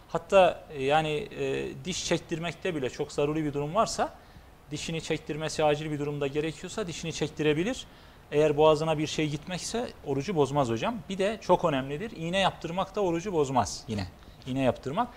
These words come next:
ama bir şartla gıda içerikli iğne olmaması lazım hocam. Gıda verici olmamalı. Ağrı kesici iğneden bahsediyoruz. Şimdi Ramazan'da çok ağrısı var, sızısı var. Ne yapıyor? "Ben orucum." deyip gidip iğne yapılmıyor, vurmuyor, iğnesini vurdurmuyor. E,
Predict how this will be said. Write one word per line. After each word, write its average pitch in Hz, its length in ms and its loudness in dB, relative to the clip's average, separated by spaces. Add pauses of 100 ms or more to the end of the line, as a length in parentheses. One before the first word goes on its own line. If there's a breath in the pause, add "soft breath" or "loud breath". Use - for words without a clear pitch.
(240 loud breath)
ama 170 200 -2
bir 196 80 -4
şartla 175 560 2 (380 loud breath)
gıda 185 500 6 (160)
içerikli 175 460 -2
iğne 170 260 0
olmaması 143 560 4
lazım 113 300 2
hocam. 139 400 -4
Gıda 131 300 8
verici 117 280 0
olmamalı. 175 480 -2
Ağrı 196 260 8
kesici 120 460 -4
iğneden 104 340 -2
bahsediyoruz. 123 540 -4 (380 loud breath)
Şimdi 170 180 -4
Ramazan'da 180 460 0
çok 175 220 -4
ağrısı 160 460 4
var, 120 120 8
sızısı 156 520 -6
var. 220 220 0
Ne 185 80 2
yapıyor? 185 260 2
"Ben 185 100 -4
orucum." 175 420 0
deyip 196 240 -6
gidip 165 200 -10
iğne 170 160 -6
yapılmıyor, 156 500 0
vurmuyor, 156 440 -2
iğnesini 123 400 -6
vurdurmuyor. 143 380 -4 (540 loud breath)
E, 165 60 -6